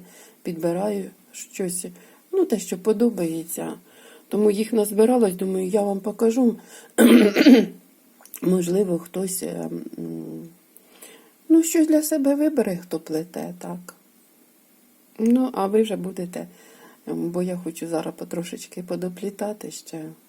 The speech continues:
м, а потім уже, ну, буде з'являтися і новеньке, обов'язково. <laughs> Обов'язково.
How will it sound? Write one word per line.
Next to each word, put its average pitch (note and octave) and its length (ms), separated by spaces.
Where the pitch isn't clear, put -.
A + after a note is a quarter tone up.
м, D3+ 220
а F3+ 120
потім F#3 300
уже, - 220
ну, D#4+ 100
буде G4 280
з'являтися F3+ 500
і E3+ 40
новеньке, D#3+ 460
обов'язково. A#3 880
<laughs> - 580
Обов'язково. F#3+ 880